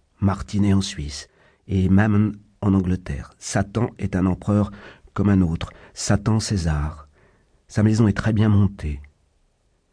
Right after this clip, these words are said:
Dagon est grand panetier, Succor Benote est chef des eunuques, Asmodée, banquier des jeux, Cobal, directeur du théâtre, et Verdelet, grand maître des cérémonies.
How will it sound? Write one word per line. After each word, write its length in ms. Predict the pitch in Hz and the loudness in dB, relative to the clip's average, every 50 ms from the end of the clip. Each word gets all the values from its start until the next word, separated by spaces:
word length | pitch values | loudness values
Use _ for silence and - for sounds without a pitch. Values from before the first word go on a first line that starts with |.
| _ _ - | _ _ -6
Dagon 480 | 104 101 107 104 107 107 123 139 143 - - - | -2 0 0 2 2 2 2 2 2 0 -2 -4
est 140 | 98 92 | -4 -2
grand 240 | 107 95 95 110 117 | 0 0 0 0 0
panetier, 600 | - - 101 101 98 98 - - 82 69 - - _ _ | 0 0 -2 -2 -2 -4 -4 -8 -10 -10 -10 -12 _ _
Succor 440 | - - - 113 - - 117 107 101 | -10 -4 -4 -4 0 0 0 2 2
Benote 480 | 101 104 104 107 113 123 127 - - - - - - - - - _ _ - | 2 2 4 4 2 0 -2 -6 -14 -20 -20 -20 -20 -20 -20 -20 _ _ -4
est 100 | 101 98 | -2 -2
chef 340 | 95 - - 110 107 98 92 | -2 -2 -2 -2 -2 0 0
des 200 | 98 101 92 95 | 0 2 2 2
eunuques, 480 | 92 85 78 82 82 - - - - - _ _ _ _ _ _ _ _ _ _ | 2 2 2 -2 -4 -6 -10 -20 -20 -20 _ _ _ _ _ _ _ _ _ _
Asmodée, 680 | - 110 107 - - 113 113 110 107 104 113 117 127 135 - - _ _ _ _ - | -4 -2 -2 -2 0 2 2 2 2 2 2 0 0 0 -4 -12 _ _ _ _ -4
banquier 440 | 95 104 104 113 107 - - 110 101 | 0 2 2 2 0 -2 -2 -2 0
des 180 | 104 101 101 92 | 2 2 2 0
jeux, 300 | 80 80 80 80 - - _ _ _ - | 0 -2 -6 -8 -10 -12 _ _ _ -4
Cobal, 500 | - 123 123 113 123 117 120 120 - - - | 0 0 2 2 2 2 2 0 0 -4 -6
directeur 500 | 101 107 113 104 113 - - 117 107 101 | -4 -2 -2 0 -2 -2 -2 -2 -2 0
du 120 | 101 98 95 | 0 0 0
théâtre, 420 | 104 101 98 101 104 104 - - - - - - - _ - | 0 0 2 0 0 -2 -6 -10 -18 -20 -20 -20 -10 _ 0
et 100 | 110 104 | 2 2
Verdelet, 580 | 92 110 107 110 101 98 98 101 98 98 98 - | 4 2 2 2 2 2 4 4 2 0 0 -4
grand 280 | 95 95 87 92 95 | -6 -2 0 4 4
maître 260 | 98 98 95 95 - - | 4 4 2 0 -2 -4
des 100 | 92 90 | -4 -4
cérémonies. 680 | - - 85 87 85 85 80 78 69 67 - - - | -4 -2 -2 0 0 0 0 -2 -4 -6 -8 -12 -16